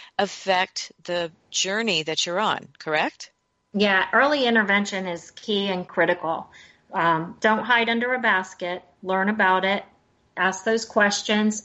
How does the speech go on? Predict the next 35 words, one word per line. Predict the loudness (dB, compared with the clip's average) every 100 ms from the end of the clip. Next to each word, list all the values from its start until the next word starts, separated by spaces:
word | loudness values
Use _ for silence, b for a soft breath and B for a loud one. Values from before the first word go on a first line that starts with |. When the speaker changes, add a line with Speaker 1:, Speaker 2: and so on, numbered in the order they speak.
| b b b -4
Speaker 2:
talk | 0 2
with | 0 0
your | -2
P | 0 -2
C | 0 2
M, | 4 4 2 -2
talk | 0 0 2
with | 0 4
others, | 2 2 -2 -4 0
but | 0 4
early | 4 6 4
intervention | 4 2 2 0 0 -6 -4
is | -4 -6
very | -14 -16 -8 2 4 6 2 -4
critical. | -8 -10 -8 -10 -12 _ _ B B B B B -8
Speaker 1:
We | 0 2
are | 2 0 -4 -14 -14 -16
unfortunately | -6 -4 -4 -4
going | -4 -4 -4
on | -2 0 -2
another | -4 -2 0 0 2
break. | 2 0
This | -6 -2
is |
our | 0 0
last | 0 0 -2 -8 -8
break, | -6 -6
and | -8 -10
we're |
going | -4 -4 -4
to | -8 -8
continue | -10 -6 -6 -4 -4
on | -2 -2
this | -2
discussion | -2 -2 -2 -4